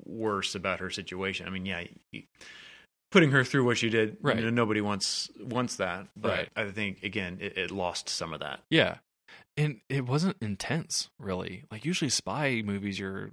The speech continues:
Speaker 2: "Oh, man, what's gonna happen? What's gonna end up?" There's a couple scenes where it's more intense than the rest of the movie, but not to the point where I felt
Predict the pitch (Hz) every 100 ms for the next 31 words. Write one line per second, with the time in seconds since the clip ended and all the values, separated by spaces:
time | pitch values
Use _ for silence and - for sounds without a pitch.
0 | - 131 110 135 107 117 - 104 117 127
1 | 107 101 110 123 113 120 117 - - -
2 | 208 - - 151 127 - 117 107 101 101
3 | 98 98 - 101 - 92 101 101 98 98
4 | 104 - 95 90 92 - 98 90 95 135
5 | 104 92 135 - - 107 - 107 98 101
6 | 95 92 90 - 90 90 - 98 90 92
7 | -